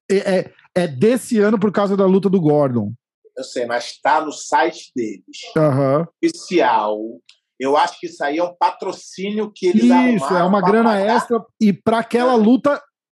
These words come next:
Speaker 1: específica.
Speaker 2: Então, mas aí é um patrocínio que os caras vão receber, não é
Speaker 1: Uhum.
Speaker 2: premiação.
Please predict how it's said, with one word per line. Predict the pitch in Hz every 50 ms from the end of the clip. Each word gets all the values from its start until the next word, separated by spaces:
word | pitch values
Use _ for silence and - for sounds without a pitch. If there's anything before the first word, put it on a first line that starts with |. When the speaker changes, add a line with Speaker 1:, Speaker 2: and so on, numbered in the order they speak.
| _ -
Speaker 1:
específica. | 254 262 254 - - - 320 311 277 - - 247 240 - - 160 - - 113 - -
Speaker 2:
Então, | 165 196 202 190 - - 165 151 135
mas | 131 131 127 139
aí | 139
é | 160 170
um | 170
patrocínio | - 185 196 190 - 196 175 170 - - - 220 233
que | 226 220
os | - -
caras | 214 208 208 196
vão | 202 196
receber, | 202 214 214 - 247 226 - 165 170 160 180
não | 180
é | 180
Speaker 1:
Uhum. | 180 180
Speaker 2:
premiação. | 175 165 147 156 160 170 185 202 214 - 175 151 135 -